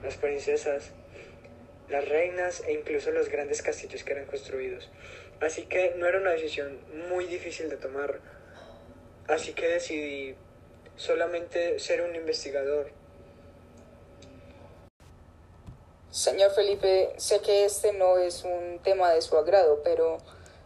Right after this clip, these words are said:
Speaker 2: ¿cómo se sentía cuando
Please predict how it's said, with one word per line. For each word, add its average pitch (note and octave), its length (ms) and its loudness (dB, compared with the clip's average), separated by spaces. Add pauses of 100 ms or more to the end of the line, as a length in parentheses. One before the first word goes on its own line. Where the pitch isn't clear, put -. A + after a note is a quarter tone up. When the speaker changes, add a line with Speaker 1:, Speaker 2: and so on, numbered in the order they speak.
(120)
Speaker 2:
¿cómo C#4+ 260 4
se C#4 140 0
sentía G3+ 880 2 (360)
cuando F#3+ 680 2